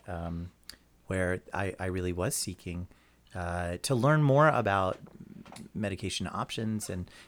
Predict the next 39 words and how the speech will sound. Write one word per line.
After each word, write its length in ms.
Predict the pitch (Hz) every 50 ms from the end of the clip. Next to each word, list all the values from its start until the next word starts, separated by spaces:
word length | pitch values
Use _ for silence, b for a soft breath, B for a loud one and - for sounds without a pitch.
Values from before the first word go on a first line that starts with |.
| b
and 100 | - 104
certainly 280 | - 110 104 104 104 95
wanted 240 | 95 92 95 98 92
that 140 | 92 87
door 220 | - 92 90 87 -
open. 460 | 90 107 - - 120 92 87 85 -
And 220 | - 95 90 90 87
so 340 | - - 92 90 87 87 b b b b b -
my 200 | 104 95 95 101
therapist 540 | 98 - 113 98 101 - - 98 - - -
referred 280 | 92 - - 87 85 95
me 100 | 95 95
to 140 | - -
a 60 | 101 90
psychiatrist. 720 | - - 87 - - 71 80 85 - - - 113 - - - - - _ _
This 140 | - - -
literally 260 | 226 247 240 156 101
was 100 | 85 78
just 160 | - - -
a 40 | -
couple 200 | - - - 85
months 260 | 82 82 95 - -
ago. 220 | 95 87 82 80 - b b b b b b -
Uh, 420 | 113 98 90 90 87 87 90 90 -
and 120 | 95 95 95
I 80 | 92 87
sat 360 | - - - 92 90 - -
with 120 | 107 107
him 400 | - 107 107 143 156 165 160 156
for 600 | - - - - 101 95 92 90 90 87 90 95 b b b b b b b b b b b b -
an 120 | 113 104
hour 260 | 104 95 101 107 110 110
and 80 | 117
a 40 | 110
half, 500 | 92 92 92 101 143 180 - - - - - - -
um, 220 | - 90 90 87 - -
and 120 | 104 104 104
it 120 | 104 -
was 420 | 107 98 90 90 90 - - -